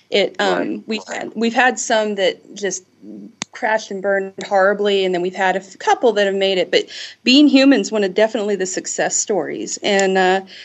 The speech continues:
Speaker 1: I wanted to ask you how it felt to be a success, um, one of those success stories, and following in the footsteps of, of such a, a great show, and, and how that was to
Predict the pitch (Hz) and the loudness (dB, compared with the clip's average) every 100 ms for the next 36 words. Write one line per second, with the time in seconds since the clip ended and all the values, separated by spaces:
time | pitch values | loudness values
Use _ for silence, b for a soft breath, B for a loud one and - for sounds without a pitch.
0 | B B B 254 277 392 359 240 226 - | B B B 4 6 6 6 2 0 -8
1 | - 202 254 - 262 233 277 - - 254 | -6 -2 0 -2 -4 -2 -2 -2 -2 -2
2 | 254 214 233 240 254 - 202 - 226 247 | -2 -6 -4 0 0 -2 -8 0 2 2
3 | - - - 208 196 190 220 302 254 208 | -2 -10 -8 -4 -2 0 2 2 2 -2
4 | 196 - 190 - 208 208 202 196 214 196 | -6 -6 -6 -4 -4 -2 -4 -4 -4 -4
5 | 190 B B B B B B 262 254 262 | -4 B B B B B B 2 4 2
6 | 247 220 220 214 226 240 - 220 214 196 | 0 -4 -6 -6 -2 -2 0 -2 -2 -6
7 | 185 - 208 196 240 240 208 175 202 185 | -8 -4 -4 -2 -4 -2 0 0 -4 -4
8 | 208 202 - - 233 220 190 185 - 190 | -4 -4 -4 2 4 4 2 0 -4 -4
9 | 185 185 - 196 185 214 214 208 - 196 | -2 -4 -6 -8 -6 0 2 2 0 0
10 | 190 190 - 175 | 0 -4 -8 -8